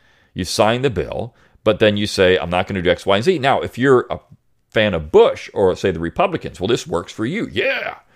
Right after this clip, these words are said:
because the Democrats were controlling the Congress at this point, and Bush was simply going to issue decrees from the executive branch.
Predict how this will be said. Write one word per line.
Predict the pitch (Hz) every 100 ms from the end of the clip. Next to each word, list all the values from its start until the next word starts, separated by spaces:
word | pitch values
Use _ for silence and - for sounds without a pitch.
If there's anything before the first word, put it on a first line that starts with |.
| _ -
because | 98 127 107
the | 98
Democrats | 90 123 156 120 107 110 - - _ _ _ _ _ _ _ _ _ _ - -
were | 98 95 92 90
controlling | 98 90 98 101
the | 113
Congress | - 82 85 80
at | 76
this | 76 -
point, | - - 92 - _ _ _ _ _ -
and | 90 85 82 85
Bush | 90 98 92 98 - - _ _ _
was | 90 98 -
simply | 104 82 92
going | 85 90 90
to | 90 90 -
issue | 87 - 87
decrees | 101 - - 170 208 120 139 151
from | - 104 87 95
the | 104
executive | 95 80 69 - 98 98
branch. | 139 175 - -